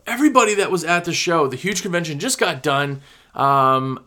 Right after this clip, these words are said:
this past week here. If you haven't gone to a convention, go. Twenty twenty is in Atlanta. Super easy to go to. Hotel is amazing. We've been there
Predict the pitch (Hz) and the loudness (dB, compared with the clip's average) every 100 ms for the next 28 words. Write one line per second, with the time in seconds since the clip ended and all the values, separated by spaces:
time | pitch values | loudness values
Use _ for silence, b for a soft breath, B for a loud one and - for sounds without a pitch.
0 | - 143 123 160 165 - 165 160 143 - | -14 -12 -4 -2 -2 -4 -2 0 -2 -4
1 | 131 170 165 - 165 165 151 139 143 - | -4 -4 -4 0 2 2 0 -6 -6 -2
2 | 190 190 175 160 156 156 156 151 - - | -2 0 -2 2 4 6 4 -4 -8 -2
3 | 156 151 143 131 - 127 139 135 139 131 | 2 0 -2 -8 -8 -6 -4 -4 -6 -8
4 | 127 147 165 180 165 131 b b b b | -4 2 4 6 4 4 b b b b
5 | - 151 185 220 208 190 175 151 123 131 | -6 0 2 2 0 0 0 -2 -4 -2
6 | 143 156 156 156 143 - 214 254 233 170 | 0 0 0 -2 -2 -4 0 0 2 2
7 | 147 135 135 143 147 131 131 - 208 226 | 0 0 2 2 2 -2 -2 0 4 4
8 | 202 151 147 143 139 135 120 175 196 196 | 2 0 -2 -2 -4 -2 0 0 0 0
9 | 196 185 | 0 -2